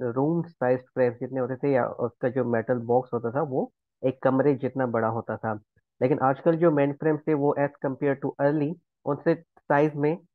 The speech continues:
छोटे होते हैं। और उसके बाद अगर आप यहाँ पे देखें, तो ये हमारे पास इसकी एक फोटो मैंने आपको दिखाई हुई है, जिसमें mainframe computer आपको नजर आ रहा है। उसके बाद हमारे पास mini computers होते हैं। Mini कंप्यूटर्स साइज के हिसाब से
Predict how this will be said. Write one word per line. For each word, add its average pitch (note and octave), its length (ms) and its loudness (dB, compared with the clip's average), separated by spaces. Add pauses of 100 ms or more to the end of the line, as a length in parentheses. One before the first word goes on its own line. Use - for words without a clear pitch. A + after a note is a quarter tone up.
छोटे A#2 280 -2
होते A2 260 -10
हैं। G#2 220 -6 (1040)
और A#2+ 600 4
उसके D3 220 0
बाद D#3 180 4
अगर D3 200 4
आप C#3+ 220 0
यहाँ C3 320 0
पे D3+ 120 -2
देखें, C3 320 0
तो C#3 80 -4
ये C3+ 140 -2
हमारे B2 260 -4
पास B2+ 140 -2 (100)
इसकी B2 460 -6
एक A2+ 200 -2
फोटो B2 220 0
मैंने B2+ 160 0
आपको A#2+ 180 -2
दिखाई A#2 320 -2
हुई E3+ 160 0
है, C#3 160 -2 (300)
जिसमें C#3 300 2
mainframe B2 440 2
computer A#2 340 -2
आपको A#2 500 0
नजर A2 280 -2
आ G#2 120 -2
रहा G2+ 120 -8
है। G2+ 100 -10 (800)
उसके D3+ 220 -2
बाद F#3 120 4
हमारे F3 200 4
पास F3 200 4
mini C#3 180 2
computers D3 520 0
होते C#3+ 200 -2
हैं। D#3+ 280 -4
Mini C#3 160 2
कंप्यूटर्स C#3+ 480 0
साइज C#3 480 2
के C3 60 -2
हिसाब A#2 340 -4
से F#3+ 80 -6